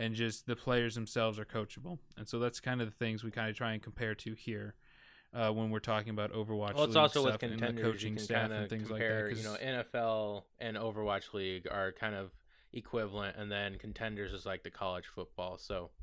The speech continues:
Speaker 2: it's also just an easier comparison for people.
Speaker 1: Exactly.
Speaker 2: Like, okay, so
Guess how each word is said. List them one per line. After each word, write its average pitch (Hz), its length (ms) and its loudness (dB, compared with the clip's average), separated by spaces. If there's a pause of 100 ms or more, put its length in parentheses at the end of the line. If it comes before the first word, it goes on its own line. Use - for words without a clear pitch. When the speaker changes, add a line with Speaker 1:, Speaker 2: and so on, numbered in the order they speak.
(360)
Speaker 2:
it's 120 160 -4
also 107 240 0
just 110 220 -4
an 104 100 -6
easier 104 340 -4
comparison 95 760 -4
for 101 160 -4
people. 101 320 -4
Speaker 1:
Exactly. 131 360 4
Speaker 2:
Like, 131 100 2
okay, 110 200 0
so 104 380 -2